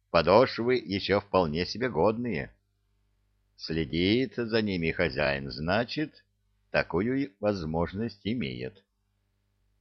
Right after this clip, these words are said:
А кто у нас тут имеет такие возможности? Немцы, кто же ещё? Местные в таких сапогах не разгуливают.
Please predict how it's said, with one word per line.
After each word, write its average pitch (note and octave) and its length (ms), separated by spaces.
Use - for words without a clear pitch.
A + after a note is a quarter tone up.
А G2+ 200
кто G3+ 280
у F#3+ 100
нас F3+ 240
тут D#3+ 260
имеет A#2 640
такие G#2+ 380
возможности? D2 1080
Немцы, D#2+ 640
кто E2+ 200
же C2 120
ещё? - 440
Местные C#3+ 880
в - 80
таких A2+ 380
сапогах G#2 640
не F#2+ 140
разгуливают. F#2+ 920